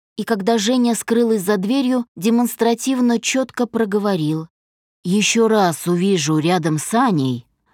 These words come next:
организую в твою честь такое же мероприятие». На последних словах он кивнул в сторону ресторана. «Слышь, организатор», поморщился Кирилл, «ты её проебал, так уйди в сторону!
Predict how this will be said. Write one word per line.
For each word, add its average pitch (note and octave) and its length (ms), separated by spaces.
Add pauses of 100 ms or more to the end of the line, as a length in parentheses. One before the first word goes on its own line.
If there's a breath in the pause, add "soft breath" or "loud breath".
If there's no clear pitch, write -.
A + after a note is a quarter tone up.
(120)
организую A3+ 760
в - 60
твою A3 320
честь B3+ 340
такое A#3 420
же A3 160
мероприятие». F#3+ 1200 (360)
На F#3+ 100
последних G3+ 520
словах G#3 460 (160)
он G3+ 160
кивнул A3+ 560
в - 60
сторону G#3+ 440
ресторана. C#3 800 (720)
«Слышь, C#4+ 480 (100)
организатор», G#3 800 (320)
поморщился F3 760
Кирилл, C#3 460 (580)
«ты A#3+ 40
её C4 380
проебал, B3 680 (300)
так A3 160
уйди C4 440
в - 60
сторону! D#3 640